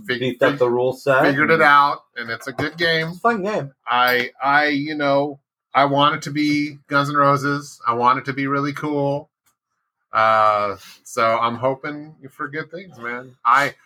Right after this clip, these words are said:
Speaker 1: I love the old
Speaker 2: <laughs>
Speaker 1: Guns N' Roses. I owned it. Brian owned it for a long time. Uh, we both put a lot of games through it. Uh, I like Guns N' Roses personally. You know, it, it, it gives me those, uh,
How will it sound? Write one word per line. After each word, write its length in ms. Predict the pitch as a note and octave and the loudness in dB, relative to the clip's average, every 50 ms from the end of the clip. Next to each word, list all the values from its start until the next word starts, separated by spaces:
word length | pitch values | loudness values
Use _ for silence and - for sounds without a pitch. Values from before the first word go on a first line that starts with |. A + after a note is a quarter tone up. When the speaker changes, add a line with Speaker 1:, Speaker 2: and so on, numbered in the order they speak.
| _ _ _ | _ _ _
Speaker 1:
I 180 | - C#3+ D#3+ E3 E3+ | 2 2 4 4 4
love 240 | - F3 F3+ F3 | 4 4 2 0
the 140 | E3 E3+ E3 | 0 0 2
old 220 | E3 D#3+ E3+ E3 D#3+ | 2 2 2 2 0
Speaker 2:
<laughs> 0 | |
Speaker 1:
Guns 160 | E3+ E3 D#3 | -2 -2 0
N' 60 | D#3+ | 0
Roses. 360 | E3 E3 E3 E3 E3+ D#3+ C#3 | 2 2 2 2 0 0 2
I 220 | C#3+ C#3 D3 D3 D3 | 4 4 4 2 0
owned 240 | D3+ D3+ D3+ D3+ | 0 -2 -2 0
it. 260 | D#3 D3+ D3+ D#3 - _ _ _ _ - | 0 0 0 -2 -6 _ _ _ _ -2
Brian 380 | C3 C3+ C#3 D3 D3+ D3+ D3+ | 2 2 4 2 2 0 0
owned 240 | D3+ D3 D3+ D3 D3 | 0 -2 -2 -2 -4
it 120 | D#3+ D3 | -6 -6
for 120 | - D#3 D3+ | -4 -4 -2
a 80 | D3 | -2
long 280 | C#3+ C#3+ D3 D3 C#3+ C#3 | 0 0 0 0 -2 -2
time. 520 | C#3+ C#3+ C#3+ D3 D3 D3 D3 D3 C#3+ C#3+ | -2 0 0 2 2 2 0 0 -2 -4
Uh, 340 | - A#2+ A#2+ B2 A#2+ A#2+ A#2 A#2 | -4 -2 -2 0 0 -2 -2 -4
we 120 | B2 A#2+ | -6 -6
both 240 | A#2+ C3 C3+ C3 - | -4 -4 -4 -4 -2
put 120 | - C3+ | 0 0
a 40 | B2+ | 0
lot 260 | B2 B2 B2+ B2+ C3 | 2 2 2 2 2
of 100 | B2+ A2+ | 2 0
games 360 | B2+ B2+ C3 C3+ C3+ C3 - | -2 -2 -2 -2 -4 -6 -6
through 340 | - - C#3 C#3+ C#3+ C#3 C#3 C#3+ | -6 -2 0 2 4 4 4 2
it. 120 | C#3 - _ _ _ _ _ _ _ _ _ _ - | 0 -4 _ _ _ _ _ _ _ _ _ _ -4
Uh, 380 | G#2+ A2+ A2 G#2+ G#2+ G#2 G2 - - _ _ - - - - - - _ _ - | -2 2 2 2 2 0 -2 -4 -8 _ _ -20 -20 -20 -20 -20 -20 _ _ -2
I 200 | A2 A#2 B2+ C#3+ C#3+ | 2 2 4 4 4
like 260 | C#3 C3 C3 B2+ - | 4 2 2 0 0
Guns 200 | C#3+ C#3 C3+ C#3 | -2 -2 0 0
N' 60 | C3+ | 0
Roses 340 | C#3 C#3+ C#3 C3+ B2+ B2 - | 2 2 2 2 0 -6 -4
personally. 680 | _ C#3 C#3 C#3 C#3+ D3 C#3+ C#3+ C#3+ D3 D3 D3+ D#3 - _ _ _ _ _ _ _ _ _ _ _ _ _ _ _ _ _ _ _ _ A2 | _ 0 0 0 -2 -4 -4 -2 -2 -2 -2 -4 -8 -16 _ _ _ _ _ _ _ _ _ _ _ _ _ _ _ _ _ _ _ _ -16
You 100 | A2 A2 | -10 -4
know, 100 | A2 G#2+ A2 A2+ | 0 0 2 0
it, 160 | A2 G#2+ - | 0 -2 -6
it, 140 | A#2 A2 - _ - | -8 -10 -10 _ -10
it 200 | A#2 A2+ - - | -10 -10 -6 -6
gives 240 | B2 A#2+ A2 A#2 | -6 -6 -6 -6
me 120 | B2+ B2 A#2+ | -6 -4 -2
those, 320 | A#2 B2 B2 B2 A#2+ A2+ B2 | 0 0 2 2 0 2 2
uh, 280 | A#2+ A#2 A#2 A2+ A#2 | 4 4 4 4 2